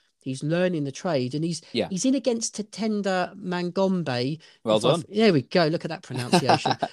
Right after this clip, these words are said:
Speaker 1: Um, who, a-, again, he's not a journeyman by any stretch of the
Speaker 2: No.
Speaker 1: imagination. He has lost four fights. However, you know, he's still gonna feel that he can get his boxing career back on track. He's only twenty-six, so again, it's not gonna be an easy fight for Hadri, is it?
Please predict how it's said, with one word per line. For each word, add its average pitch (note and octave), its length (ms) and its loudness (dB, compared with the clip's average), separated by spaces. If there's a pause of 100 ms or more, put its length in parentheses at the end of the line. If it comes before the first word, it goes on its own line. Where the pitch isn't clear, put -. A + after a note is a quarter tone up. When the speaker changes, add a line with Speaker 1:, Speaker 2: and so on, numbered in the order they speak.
Speaker 1:
Um, B3 180 4
who, E4 360 4
a-, B3 400 -8
again, C#4+ 320 -4
he's C4 180 0
not - 140 -4
a - 20 -8
journeyman E3 480 -2
by C3 140 -6
any D#3+ 120 -6
stretch - 300 -10
of C3 40 -8
the B2+ 60 -8
Speaker 2:
No. A#2+ 100 -10
Speaker 1:
imagination. A#2+ 400 0
He D#3+ 140 0
has A3+ 420 -2
lost - 420 -2 (340)
four F3 300 -4
fights. G3 320 0
However, G3 380 4 (280)
you A#3 80 0
know, F#3 120 4
he's C4+ 280 4
still C4+ 320 2
gonna G#3+ 200 0
feel F3+ 260 -2
that E3+ 140 -6
he E3 100 -8
can F#3 80 -8
get F3+ 140 -6
his F3 120 -8
boxing F3 460 -6
career F3 460 -2 (280)
back - 220 -2
on G#3+ 80 0
track. A3+ 220 -2
He's A3 100 2
only A#3 160 4
twenty-six, - 680 0
so F#3+ 260 2 (300)
again, G3+ 280 -4
it's - 160 -8
not D4 140 -2
gonna A#3+ 140 -6
be A3 100 -2
an G#3 220 -2
easy G#3+ 440 -2
fight C#3 380 -8
for - 100 -8
Hadri, G#2+ 420 -6
is C#3+ 120 -2
it? - 180 -10